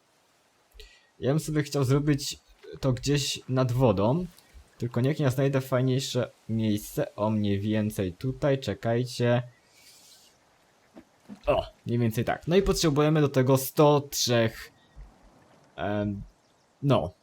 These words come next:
drzew. Znaczy, może nie drzew, tylko wiecie. A... zapomniałem, jak to się nazywa. W ostatnim odcinku też nie pamiętałem. Przeszkadzasz mi, krzaku. I dalej nie pamiętam. No, normalnie nie pamiętam, ale okej. Wiecie, o co mi chodzi, o, o te pnie.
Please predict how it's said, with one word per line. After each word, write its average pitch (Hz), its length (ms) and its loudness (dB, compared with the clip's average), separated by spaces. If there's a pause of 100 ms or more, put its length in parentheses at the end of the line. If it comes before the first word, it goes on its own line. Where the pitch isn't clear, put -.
(160)
drzew. 156 560 2
Znaczy, 151 180 -4
może 170 200 4
nie 190 140 8
drzew, 127 360 4
tylko 127 460 2
wiecie. 90 520 0 (560)
A... 98 440 2 (520)
zapomniałem, 147 760 4
jak 120 160 4
to 127 100 -2
się 131 120 -2
nazywa. 156 300 0 (380)
W - 60 -10
ostatnim 170 340 2
odcinku 196 360 2
też 202 180 -2
nie 117 80 2
pamiętałem. 107 560 2 (180)
Przeszkadzasz 135 540 2
mi, 110 100 2
krzaku. 123 440 0 (1040)
I 220 100 -2
dalej 139 220 8
nie 147 100 4
pamiętam. 104 560 2 (300)
No, 143 160 2
normalnie 139 380 2
nie 120 120 0
pamiętam, 104 460 -2
ale 185 240 4
okej. 98 440 2 (360)
Wiecie, 202 260 4
o - 40 2
co 131 100 2
mi 123 100 4
chodzi, 107 300 2
o, 117 220 2
o 120 100 2
te 117 120 2
pnie. 110 360 0